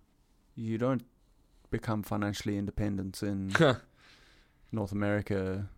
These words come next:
Speaker 1: I mean, maybe you do, but not living, definitely not in fucking Vancouver, not living the li-, the kind of lifestyle that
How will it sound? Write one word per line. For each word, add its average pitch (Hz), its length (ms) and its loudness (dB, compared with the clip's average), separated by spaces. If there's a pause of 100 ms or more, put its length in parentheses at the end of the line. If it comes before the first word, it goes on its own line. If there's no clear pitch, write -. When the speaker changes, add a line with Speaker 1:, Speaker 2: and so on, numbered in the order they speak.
(440)
Speaker 1:
I 127 60 2
mean, 113 240 4
maybe 110 320 4
you 95 240 -2
do, 98 320 0
but 98 400 -2 (680)
not 113 280 0
living, 101 800 2 (560)
definitely 107 300 0
not 101 100 2
in 92 120 -4
fucking 98 280 -2
Vancouver, 95 680 -2
not 98 160 -2
living 95 280 0
the 98 80 -4
li-, 95 120 -4 (140)
the 113 80 -4
kind 98 260 -2
of 92 60 -2
lifestyle 95 520 0
that 98 140 -2